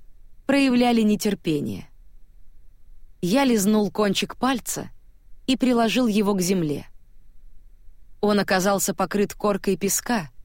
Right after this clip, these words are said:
и сверкал вкраплениями слюды. У него был смутный привкус клубники, или, скорее, положенной в рот монетки. Песчинка застряла между клыком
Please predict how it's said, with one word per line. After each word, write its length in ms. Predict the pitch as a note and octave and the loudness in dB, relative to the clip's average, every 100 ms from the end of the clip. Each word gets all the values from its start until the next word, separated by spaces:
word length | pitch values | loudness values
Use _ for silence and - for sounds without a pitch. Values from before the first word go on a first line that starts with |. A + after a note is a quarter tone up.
| - - - - - - - - | -20 -18 -20 -20 -20 -20 -12 -2
и 120 | A#3+ | 0
сверкал 500 | - G3+ - B3 C4 | 2 0 2 0 0
вкраплениями 800 | - F#3+ E3 F3+ F#3+ F#3 E3+ E3 | 0 -2 2 2 4 2 2 0
слюды. 580 | - E3 D3+ D3 - - - - - - - - - - - - - - - | 0 -2 0 -4 -6 -12 -20 -20 -20 -20 -20 -18 -18 -20 -20 -20 -20 -6 2
У 60 | |
него 240 | A#3+ C4 C4+ | 4 4 4
был 160 | C4 | 2
смутный 440 | - C#4 C#4+ - A#3 | 2 2 2 2 2
привкус 460 | A#3+ A#3+ - G#3+ | 2 0 0 -4
клубники, 720 | - G#3+ F#3+ F#3+ D#3 - - - - - - - - - - - | -2 -2 0 0 -2 -6 -12 -12 -20 -18 -18 -18 -18 -18 -6 0
или, 180 | A3 | 2
скорее, 640 | G3 - G#3 C#4 B3+ G#3+ F#3 - - - - - - | 2 2 2 4 2 0 -4 -16 -20 -20 -20 -10 -2
положенной 540 | D4+ D4 A#3 A#3+ A3 | 2 2 4 4 4
в 80 | G3 | 4
рот 220 | G#3 - | 2 2
монетки. 640 | F#3+ F3 D3+ - - - - - - - - - - - - - - - - - | 0 0 -2 -8 -14 -16 -16 -18 -18 -18 -18 -18 -18 -18 -18 -20 -20 -20 -10 0
Песчинка 540 | A#3+ - D4 A3+ E3+ | 2 2 2 2 2
застряла 500 | F#3 F#3+ G3+ G3+ F#3+ | 0 0 0 2 2
между 340 | F#3+ F3 E3 | 2 0 -2
клыком 520 | E3+ F3+ E3+ C4 C4+ | 0 0 2 2 2